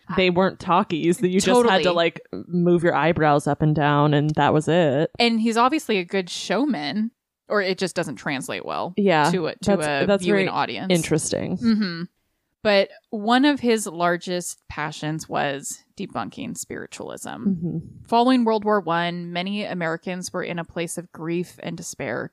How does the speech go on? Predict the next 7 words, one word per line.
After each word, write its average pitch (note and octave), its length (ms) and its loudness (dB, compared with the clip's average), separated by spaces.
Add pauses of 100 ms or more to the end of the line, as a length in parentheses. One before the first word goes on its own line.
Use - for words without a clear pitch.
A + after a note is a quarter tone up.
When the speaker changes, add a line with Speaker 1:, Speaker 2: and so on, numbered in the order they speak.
Speaker 2:
desperate F3 540 -8
to - 140 -12
reconnect C#3 600 -8
with C#3+ 200 -10
lost C#3+ 340 -8
loved - 240 -10
ones. G3 460 -10